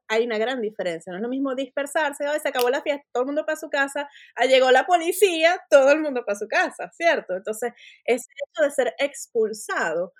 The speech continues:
no lo estamos representando bien cuando decimos, "Ah, yo soy de la diáspora venezolana". Es importante decir, en la diáspora venezolana hay refugiados y hay desplazados.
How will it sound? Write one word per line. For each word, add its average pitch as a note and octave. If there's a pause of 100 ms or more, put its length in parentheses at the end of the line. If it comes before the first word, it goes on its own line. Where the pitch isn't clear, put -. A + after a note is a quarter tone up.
(400)
no C4+
lo D#4
estamos D#4
representando A#3+
bien C4
cuando G#3
decimos, C4
"Ah, C4
yo A#3
soy A#3+
de A#3+
la A#3
diáspora G#3+
venezolana". F#3+ (160)
Es A#3
importante A#3+
decir, F#3+
en G3
la G3
diáspora A3+
venezolana G#3
hay F#3 (240)
refugiados G3+ (800)
y G#3+
hay G3+
desplazados. G3